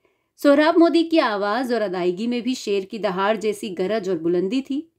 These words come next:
शेर जंगल का राजा है, यानी शाही प्रतीक, और सोहराब मोदी की फिल्में भी ज्यादातर शाही, राजसी बैकग्राउंड वाली होती थीं,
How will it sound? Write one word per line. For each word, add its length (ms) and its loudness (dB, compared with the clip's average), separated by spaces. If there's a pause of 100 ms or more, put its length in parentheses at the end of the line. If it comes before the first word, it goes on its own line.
(500)
शेर 320 4
जंगल 360 0
का 160 -2
राजा 340 0
है, 340 -2
यानी 220 -2
शाही 360 -6
प्रतीक, 520 0 (380)
और 100 2
सोहराब 500 2
मोदी 240 4
की 140 -6
फिल्में 400 -4
भी 380 -4 (120)
ज्यादातर 560 -4
शाही, 720 -2
राजसी 500 -2
बैकग्राउंड 560 -2
वाली 220 -2
होती 320 -4
थीं, 200 -12